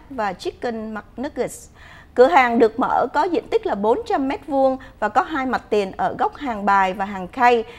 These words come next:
Đây là vị trí đất địa ngay bờ hồ Hoàn Kiếm, là một trong những khu đất vàng tại Hà Nội. Ngày khai trương đúng vào dịp cuối tuần khiến McDonald càng thu hút nhiều khách. McDonald cho biết nhà hàng hoạt động với hơn một trăm nhân viên,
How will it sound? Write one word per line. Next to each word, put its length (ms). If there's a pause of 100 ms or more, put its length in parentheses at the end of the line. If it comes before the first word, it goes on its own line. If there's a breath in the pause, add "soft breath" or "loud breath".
(200 loud breath)
Đây 180
là 120
vị 260
trí 320 (260)
đất 240
địa 300 (360)
ngay 320
bờ 200
hồ 220
Hoàn 240
Kiếm, 320 (300 loud breath)
là 140
một 260
trong 160
những 220
khu 480
đất 240
vàng 500
tại 140
Hà 120
Nội. 340 (400 loud breath)
Ngày 240
khai 220
trương 340
đúng 200
vào 100
dịp 280
cuối 200
tuần 380
khiến 240 (100)
McDonald 800
càng 300
thu 180
hút 220
nhiều 160
khách. 240 (720 loud breath)
McDonald 480
cho 100
biết 260
nhà 220
hàng 280
hoạt 220
động 220
với 160
hơn 260
một 160
trăm 200
nhân 180
viên, 260